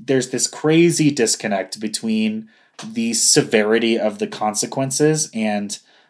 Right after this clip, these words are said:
the intensity of, like, what the, the characters are trying to accomplish, usually the, the villain characters, versus the fact that then they are all basically sitting down to play cards with each other for a little <laughs> while. And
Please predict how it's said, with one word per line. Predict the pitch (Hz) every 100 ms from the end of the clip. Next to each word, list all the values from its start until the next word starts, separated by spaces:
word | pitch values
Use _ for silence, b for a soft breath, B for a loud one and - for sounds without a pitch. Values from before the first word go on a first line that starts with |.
| b
the | 104 107 101 101 - _ _ -
intensity | 127 110 - 117 113 - 110 110
of, | 104 101
like, | 98
what | 95 101 104 -
the, | 113 107 107 -
the | 113
characters | 104 104 101 104 104
are |
trying | - 101
to | 95
accomplish, | - 104 107 101 104
usually | 101 104 98
the, | 98 98 92 107
the | 113
villain | - 101 107 120
characters, | 131 127 131 151 156 - B B B B
versus | 131 135 139 113
the | 123
fact | 123 117 117
that | 113
then | 117 113 110
they | 110
are | 104 101
all | 107 110
basically | 107 101 - 110
sitting | 98 - 101
down | 98 101
to | 101
play | - 95
cards | 98 98 101
with | 107
each | 113
other | 120 123
for | 120 127
a |
little | 123 135
<laughs> |
while. | 139 147 156 165 - _ b b b b b _ - -
And | 165 143 147 147 147